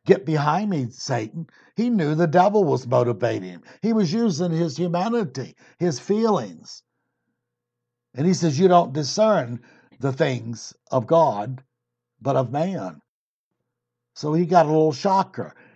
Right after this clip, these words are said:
He meant well. He loved the Lord. He had an affection for him.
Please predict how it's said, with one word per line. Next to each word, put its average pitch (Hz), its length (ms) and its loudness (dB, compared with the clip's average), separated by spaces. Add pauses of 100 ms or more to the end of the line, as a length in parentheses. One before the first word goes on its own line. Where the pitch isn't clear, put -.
(140)
He 226 160 2
meant 233 320 2
well. 127 480 2 (180)
He 190 140 4
loved 196 360 2
the 180 120 4
Lord. 123 420 0
He 156 80 -4
had 175 160 4
an 185 80 -2
affection 175 640 -4
for 101 320 -4
him. - 100 -20